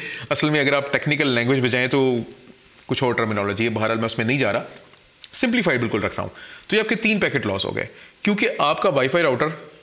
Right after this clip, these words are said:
आपको सुन नहीं पा रहा, उसने तीसरी अटेम्प्ट में जाके सुना। जब उसने सुना तो उसने फ़ौरन जवाब दे दिया, तो पिंग आपकी ठीक आ गई, लेकिन तीन आपके पैकेट लॉस हो गए।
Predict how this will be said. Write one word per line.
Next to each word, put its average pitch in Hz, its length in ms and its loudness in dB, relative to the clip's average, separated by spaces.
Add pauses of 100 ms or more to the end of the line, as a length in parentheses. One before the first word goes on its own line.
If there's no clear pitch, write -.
(160)
आपको 156 200 0
सुन 147 180 0
नहीं 135 140 2
पा 98 140 0
रहा, 95 200 -8 (120)
उसने 165 180 0
तीसरी 190 320 2
अटेम्प्ट 143 180 0
में 120 100 2
जाके 110 200 0
सुना। 101 340 -4
जब 139 120 2
उसने 156 180 0
सुना 156 280 0
तो 185 80 -2
उसने 175 140 0
फ़ौरन 139 280 2
जवाब 127 220 2
दे 113 120 2
दिया, 101 180 -2
तो 127 120 -4
पिंग 165 220 0
आपकी 175 220 0
ठीक 185 240 0
आ 131 80 2
गई, 110 160 0 (260)
लेकिन 131 180 0
तीन 139 200 0
आपके 135 180 0
पैकेट 101 300 -2
लॉस 98 200 -2
हो - 40 -6
गए। - 160 -8